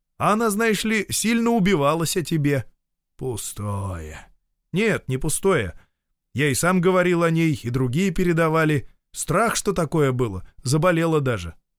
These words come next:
"Это когда же было?" — спросил он, улыбаясь, но бледный. "А когда ты чертей ловил и потом из города уехал?" Потом друг попросил водки,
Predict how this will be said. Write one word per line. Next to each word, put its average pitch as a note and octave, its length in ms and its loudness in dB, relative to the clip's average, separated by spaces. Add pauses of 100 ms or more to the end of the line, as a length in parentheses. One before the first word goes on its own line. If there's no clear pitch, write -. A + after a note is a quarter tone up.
(640)
"Это A#2+ 320 2
когда A2 460 -4
же G2 180 -6
было?" — G2 480 -8 (320)
спросил B2+ 560 0
он, A#2+ 120 -2
улыбаясь, B2+ 600 0
но D3+ 180 0
бледный. G2 680 0 (600)
"А C4 160 4
когда A#3 340 0
ты G#3 140 -4
чертей G#3 380 -2
ловил C#3 360 2
и C3 40 0
потом D#3+ 340 0
из D3+ 80 0
города C3 380 2
уехал?" G#2 520 -8 (1160)
Потом E3+ 340 2
друг E3+ 240 2
попросил D3 560 0
водки, C#3+ 520 -2